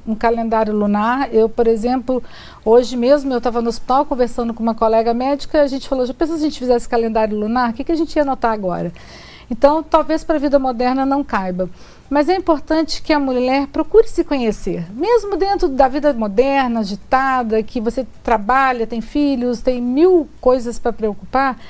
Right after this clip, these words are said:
é importante você se autoconhecer.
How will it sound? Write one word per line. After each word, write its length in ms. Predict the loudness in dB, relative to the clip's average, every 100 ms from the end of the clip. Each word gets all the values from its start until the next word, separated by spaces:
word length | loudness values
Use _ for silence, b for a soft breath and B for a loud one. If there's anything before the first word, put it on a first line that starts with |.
| B B B
é 80 | -2
importante 460 | 0 -2 0 0 2
você 240 | -2 -2
se 160 | 0 2
autoconhecer. 920 | 2 0 -2 0 0 -2 0 0